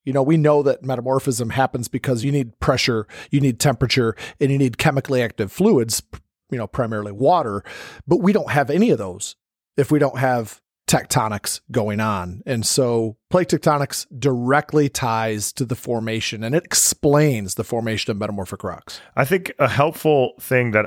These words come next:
Speaker 2: and I just gave this lecture in class last week, and it's just always such an amazing thing, metamorphic rocks. They're just really amazing that you can tell so much information about these things. These things that have been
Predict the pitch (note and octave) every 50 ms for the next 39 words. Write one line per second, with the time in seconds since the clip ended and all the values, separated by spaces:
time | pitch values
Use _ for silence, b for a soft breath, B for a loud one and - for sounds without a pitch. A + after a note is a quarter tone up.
0 | - G#2+ G#2 G#2+ A2 A2 G#2 G2+ - - G#2 G2 F2+ F#2 F2 - F#2+ F#2 - -
1 | - F#2 F2+ F2 - G2+ G2 F#2+ F#2+ F#2 F#2 F#2 F2 F2 E2+ - - - F#2+ F2+
2 | F2 - - G#2 F#2 F2 - - A2 F#2+ E2 - B B B B B B B B
3 | A#2 B2 - - C3+ C3 B2 - - F#3 F3+ - - - C#3+ D3+ D#3 D3 C3 -
4 | C3 A#2+ - A#2 G#2+ G#2+ G#2+ A2 G2 G2+ F#2+ F2+ G#2 G2 F2 F2 F#2+ G2 G2 F#2
5 | F#2+ F#2+ F2+ - F#2+ E2+ - F#2 F2+ F#2 G2+ - - - B2+ A#2+ C3+ D3 C3 D3+
6 | D#3+ D#3+ D#3+ D3+ C3 G#2+ G#2 G#2 G#2 G2 F2+ F2+ F2 F2 F2+ F#2 G2 G#2+ G2+ -
7 | - F#2+ F2+ - - A2+ A2 G#2 G2+ G2 - - - A2 G#2 F#2+ - - E2 -
8 | - F#2+ F#2 F2+ F2+ - - - F2 F2 E2+ - F#2 E2+ - - F#2+ E2+ E2 E2
9 | - B B B B B B B B - B2+ A2+ - - D3 C3+ A2+ C3 B2+ A#2
10 | G#2+ G#2+ G2